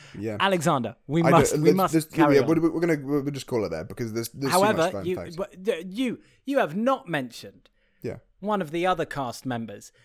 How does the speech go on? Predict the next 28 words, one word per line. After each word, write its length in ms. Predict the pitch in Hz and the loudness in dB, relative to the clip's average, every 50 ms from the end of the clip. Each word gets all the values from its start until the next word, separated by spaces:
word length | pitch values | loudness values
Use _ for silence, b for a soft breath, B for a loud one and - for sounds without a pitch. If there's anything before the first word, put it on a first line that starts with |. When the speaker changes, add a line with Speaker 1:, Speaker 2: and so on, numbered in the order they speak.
| _ _ | _ _
Speaker 2:
that 200 | - 247 262 220 | 2 4 4 4
we 160 | 233 277 269 233 | 2 0 0 0
must 680 | 233 262 320 370 330 - - - - - - - - _ | 0 -2 -2 -2 -2 -4 -6 -8 -12 -14 -14 -16 -14 _
Speaker 1:
The 120 | - 135 | -10 -10
Tooch. 180 | 135 - - 170 | -8 -8 -10 -8
Speaker 2:
lay 240 | 175 170 170 156 143 | -2 0 0 0 0
credit 360 | 120 - 151 139 123 131 123 | -2 -2 -2 -2 -2 -4 -6
to. 180 | - 143 143 160 | -6 -4 -4 -4
The 340 | 160 202 262 320 381 381 269 | -8 -8 -4 -2 -2 -2 0
Tooch! 760 | - 311 403 440 571 494 - - - - - - - - - B B B B B | 2 4 4 6 4 4 2 -4 -12 -16 -14 -12 -12 -12 -14 B B B B B
Stanley 400 | - - - 277 254 262 262 254 202 208 | -12 -4 -2 0 2 2 2 0 0 0
Speaker 1:
Tooch! 140 | 262 262 - - | -2 -4 -4 -2
Speaker 2:
Tucci 80 | 220 208 | -2 -2
is, 100 | 185 180 | -2 -2
of 100 | 185 - | -6 -4
course, 340 | - 196 190 180 175 - - | -2 -2 -2 -2 -4 -6 -8
in 280 | - 196 180 175 175 170 - | -4 -4 -2 -2 -4 -6 -4
this 240 | 151 165 151 - - | -4 -4 -4 -4 -6
movie, 380 | 151 147 139 135 135 139 - - | -8 -8 -6 -8 -10 -12 -8 -8
and 160 | 175 196 208 | -6 -6 -4
that 200 | 233 247 233 202 | -4 -6 -6 -6
leads 300 | 208 214 220 220 208 208 | -4 -4 -4 -4 -4 -4
us 160 | 208 196 202 | -2 -2 -2
Speaker 1:
Tooch, 60 | - 202 | -2 -2
Speaker 2:
on 120 | 196 185 | -4 -4
Speaker 1:
Tooch. 240 | 180 175 - - 214 | -4 -6 -8 -4 0
Speaker 2:
to, 380 | 208 196 175 151 127 107 104 b b b b b b b b b b - | 0 0 2 0 -2 -6 -10 b b b b b b b b b b -4
um, 840 | 151 147 147 147 147 147 147 143 147 151 147 147 143 143 139 147 - | 0 0 2 2 0 0 -2 -4 -6 -8 -10 -10 -10 -10 -10 -12 -16